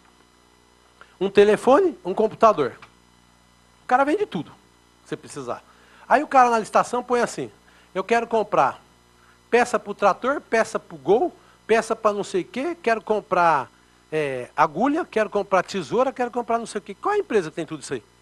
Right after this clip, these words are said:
Ninguém. A comercial ganha com quarenta, sessenta por cento mais caro, ela compra de outros fornecedores e vende pra você. Então, a forma que você vai determinar o seu processo de licitação,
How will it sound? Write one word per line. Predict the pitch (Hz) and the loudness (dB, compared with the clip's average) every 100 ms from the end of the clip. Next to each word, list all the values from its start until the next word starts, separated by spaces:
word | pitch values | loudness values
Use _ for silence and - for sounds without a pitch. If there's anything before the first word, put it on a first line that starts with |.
| _ _ _ _ _ _ - | _ _ _ _ _ _ -16
Ninguém. | 262 277 131 _ _ _ _ | -8 -6 -6 _ _ _ _
A | 156 | -6
comercial | - 156 170 165 202 | -4 -4 -4 0 0
ganha | 202 185 226 349 | 2 -2 -2 -6
com | - | -10
quarenta, | 196 180 160 170 | -2 0 0 -6
sessenta | 156 113 156 147 | -10 -12 -12 -12
por | - 147 | -12 -14
cento | - 139 - | -14 -16 -10
mais | 156 170 | -8 -8
caro, | - 202 247 - - | 0 2 2 -4 -16
ela | - 180 170 | -6 -2 -2
compra | - 196 196 | 0 -2 -2
de | 180 | -4
outros | 180 | -6
fornecedores | 196 196 202 208 226 | -6 -8 -8 -6 -6
e | 247 | -8
vende | 262 | -12
pra | 302 | -10
você. | 285 - 170 - _ _ _ _ _ _ - | -10 -10 -14 -18 _ _ _ _ _ _ -20
Então, | 127 196 190 | -4 -2 2
a | 170 | 0
forma | - 269 320 415 269 | 0 2 4 4 -2
que | - | -4
você | 180 170 156 | -6 -6 -6
vai | 151 | -6
determinar | 143 139 190 196 151 127 | -8 -8 -8 -6 -8 -10
o | |
seu | - | -10
processo | 180 165 - 135 127 | -10 -10 -10 -12 -14
de | 117 | -20
licitação, | - - 113 - 226 | -16 -12 -8 -4 -4